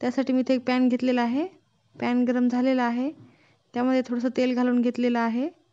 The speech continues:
त्यानंतर यामध्ये मी थोडेसे शहाजिरे घातलेले आहेत, जेणेकरून छान असा स्वाद येतो. त्यामध्ये आपण जी paste बनवली होती ती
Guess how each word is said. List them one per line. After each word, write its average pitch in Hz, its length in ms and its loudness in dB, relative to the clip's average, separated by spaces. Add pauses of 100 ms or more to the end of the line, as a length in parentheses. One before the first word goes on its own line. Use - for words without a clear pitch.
(640)
त्यानंतर 247 300 0
यामध्ये 247 320 0
मी 269 200 2
थोडेसे 254 320 0
शहाजिरे 247 520 0
घातलेले 233 360 -2
आहेत, 233 220 -2 (640)
जेणेकरून 247 480 0
छान 247 180 0
असा 247 120 -4
स्वाद 233 220 0
येतो. 240 280 -2 (720)
त्यामध्ये 247 400 0 (360)
आपण 247 300 0
जी 254 60 2
paste 254 380 0
बनवली 247 220 0
होती 233 180 -4
ती 254 140 0